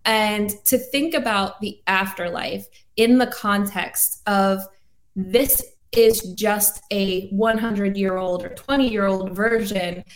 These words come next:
of what I sat in the setting, in the professional setting, in the funeral service with is what really changed it for me. Because when I speak and I try to communicate with spirits,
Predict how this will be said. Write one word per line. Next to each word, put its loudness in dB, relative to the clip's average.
of -2
what 0
I 0
sat -2
in 0
the -4
setting, -2
in -6
the -2
professional -6
setting, -2
in -12
the -16
funeral 2
service -4
with 0
is 2
what 0
really 0
changed -4
it -10
for -6
me. -12
Because -4
when 0
I -2
speak -2
and 0
I -2
try -4
to -2
communicate 0
with -2
spirits, -4